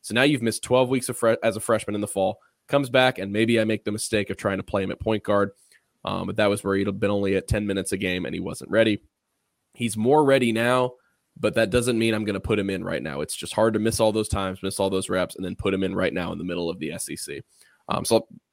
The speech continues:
kinda like you mentioned, Christian, um, you know, that a bunch of factors going in. But, you know, to answer the question at the end of the day, ultimately here, um, is the injury keeping him on the bench?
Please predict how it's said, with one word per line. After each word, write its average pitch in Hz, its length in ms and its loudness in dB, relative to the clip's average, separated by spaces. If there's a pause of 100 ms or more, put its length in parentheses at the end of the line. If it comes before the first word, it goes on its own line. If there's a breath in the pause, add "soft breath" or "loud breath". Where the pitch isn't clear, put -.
(120)
kinda 127 160 4
like 110 200 2
you 104 80 0
mentioned, 110 320 -4
Christian, 95 460 -4
um, - 280 -6
you 98 80 -4
know, - 140 -2
that 98 160 -2 (520)
a - 40 -2
bunch 117 300 2
of - 60 -2
factors 107 500 2 (440 soft breath)
going 120 280 6
in. 117 180 4
But, 107 180 0
you 117 80 0
know, 98 60 2
to 123 140 4
answer 135 260 4
the 110 80 2
question 110 540 2 (100)
at - 140 -8
the 107 100 0
end 107 80 -4
of 92 60 -8
the 95 80 -4
day, 110 240 4
ultimately 104 420 -2
here, 90 260 -4 (320)
um, 87 220 -8
is 98 120 -4
the 101 140 -4
injury 127 320 4
keeping 123 380 2
him 127 280 0 (120)
on 117 140 2
the 104 80 -2
bench? 117 400 0